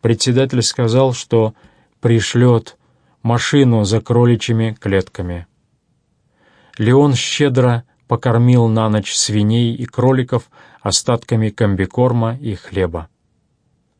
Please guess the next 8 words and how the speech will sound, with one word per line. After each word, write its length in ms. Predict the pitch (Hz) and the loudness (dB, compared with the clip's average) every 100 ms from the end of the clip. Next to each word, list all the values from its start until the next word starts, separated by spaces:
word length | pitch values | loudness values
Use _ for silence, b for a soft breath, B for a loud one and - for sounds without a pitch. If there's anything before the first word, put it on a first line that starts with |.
| _ b b b b 120 | _ b b b b -4
Из 180 | 107 | -2
хлева 600 | - 127 139 147 135 135 | -2 0 2 4 2 0
доносились 840 | 127 120 123 123 - 139 123 117 - b b - | -2 0 2 2 0 0 0 0 -6 b b -2
умиротворенные 1000 | 117 123 123 117 123 123 120 117 117 | 2 2 0 2 4 4 4 4 2
вздохи, 640 | 101 98 107 123 - 110 101 b b b | 2 0 0 0 -2 -8 -8 b b b
сонное 640 | - 127 131 131 127 123 | -4 0 2 4 4 2
сытое 560 | - 131 120 117 113 - | 0 -2 -2 0 -2 -4
хрюканье. 760 | - 117 113 113 101 101 98 | -2 0 0 0 -4 -4 -6